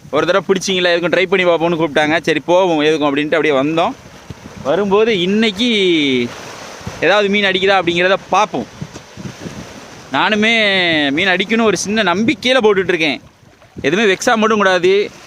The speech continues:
நம்ம தொடர்ந்து பயணம் பண்ணிகிட்டே இருப்போம். நிறைய தோல்விகளை சந்திச்சு தான் அந்த பாதையை கடந்து போகணும்.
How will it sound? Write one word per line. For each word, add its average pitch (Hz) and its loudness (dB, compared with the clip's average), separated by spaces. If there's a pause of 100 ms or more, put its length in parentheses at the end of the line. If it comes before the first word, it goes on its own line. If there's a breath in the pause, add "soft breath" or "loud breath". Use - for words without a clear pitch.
நம்ம 156 -2 (400)
தொடர்ந்து 208 2 (400)
பயணம் 196 2
பண்ணிகிட்டே 190 0
இருப்போம். 190 0
நிறைய 196 2
தோல்விகளை 202 2
சந்திச்சு 185 -2
தான் 240 0 (640)
அந்த 147 0
பாதையை 180 2
கடந்து 175 0
போகணும். 175 2